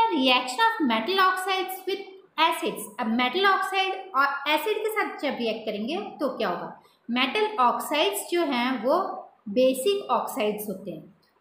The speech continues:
यानी कि basis जब acid के साथ react करेंगे तो हम पिछले अभी पढ़ चुके हैं, neutralization reaction होती है, यानी कि ये एक दूसरे को neutralize कर देंगे। Base जब acid के साथ react करते हैं तो salt और water form होता है,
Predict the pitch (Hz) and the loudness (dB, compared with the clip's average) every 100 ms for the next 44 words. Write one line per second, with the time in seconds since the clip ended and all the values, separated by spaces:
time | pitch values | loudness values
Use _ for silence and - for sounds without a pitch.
0 | 220 254 370 285 240 240 262 359 339 349 | -4 -2 0 0 2 2 2 -2 0 2
1 | 359 359 277 311 302 349 330 311 311 302 | 2 0 -4 -4 -4 -4 -2 -2 -2 -4
2 | 302 311 311 320 311 285 233 - 254 - | -2 -2 -2 -2 -2 -2 -2 -6 -8 -4
3 | 269 269 240 214 233 226 214 294 262 302 | -2 0 0 -4 -4 -2 -2 -2 -4 -2
4 | 302 349 - - _ 226 226 294 302 294 | 0 -2 -6 -18 _ -6 -4 0 0 0
5 | 339 370 359 330 - 294 311 302 370 349 | -2 -4 -8 -8 -10 -2 -2 -2 -4 -4
6 | - 320 349 381 370 - - - 240 240 | -4 -2 -2 -2 -4 -10 -16 -6 -4 -2
7 | 320 320 269 214 - 247 302 392 370 226 | 0 0 0 -2 -2 -2 -2 -2 -2 -2
8 | - 233 220 220 359 - 349 339 330 330 | -2 -2 0 0 0 0 0 0 -2 0
9 | 349 392 - - _ _ 196 247 285 349 | -2 -4 -8 -16 _ _ 0 4 4 2
10 | - 285 - 233 233 254 254 254 240 240 | 0 -2 -2 -6 -4 -2 -2 -4 -4 -2
11 | 226 226 - 220 208 262 277 330 359 285 | -4 -6 -8 -8 -6 -2 0 0 -2 -4
12 | - - 220 233 254 - 311 330 330 339 | -6 -4 0 0 -2 -4 -4 0 0 -2
13 | 330 240 233 - 160 | -2 -4 -4 -8 -12